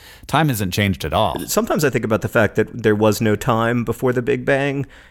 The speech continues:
Speaker 2: and my head starts to hurt, like, when I think about how there's supposedly no edge to the universe.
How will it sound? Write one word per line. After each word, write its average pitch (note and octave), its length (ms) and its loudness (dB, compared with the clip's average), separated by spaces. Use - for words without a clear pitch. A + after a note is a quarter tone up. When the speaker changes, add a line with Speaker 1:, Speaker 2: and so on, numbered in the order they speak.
Speaker 2:
and G#2+ 120 0
my G#2 120 2
head G#2 240 2
starts - 320 -6
to C3 80 -2
hurt, B2 280 0
like, A2+ 200 -4
when A#2+ 80 -4
I A2+ 80 -2
think A#2 200 -4
about A2+ 220 0
how A2+ 100 0
there's A2+ 220 -4
supposedly A#2+ 580 -2
no A#2 220 0
edge A2 220 -2
to A#2+ 80 -8
the G#2+ 100 -6
universe. G2+ 540 -6